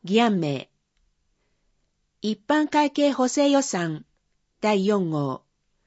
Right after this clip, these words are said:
国民健康保険事業特別会計補正予算第一号。介護保険事業特別会計補正予算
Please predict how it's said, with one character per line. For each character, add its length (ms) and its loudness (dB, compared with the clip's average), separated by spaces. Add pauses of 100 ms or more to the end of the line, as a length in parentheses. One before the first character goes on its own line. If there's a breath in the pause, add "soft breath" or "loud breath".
(840)
国 320 0
民 200 6
健 200 0
康 260 0
保 120 0
険 260 0
事 160 2
業 320 -2
特 260 -8
別 260 -4
会 220 0
計 220 0
補 160 -2
正 220 0
予 120 0
算 400 -6 (480)
第 220 0
一 240 -6
号。 340 -4 (1000)
介 280 0
護 120 2
保 100 0
険 260 2
事 160 2
業 300 0
特 260 -6
別 260 -4
会 220 0
計 200 -2
補 200 -4
正 240 2
予 100 0
算 400 -6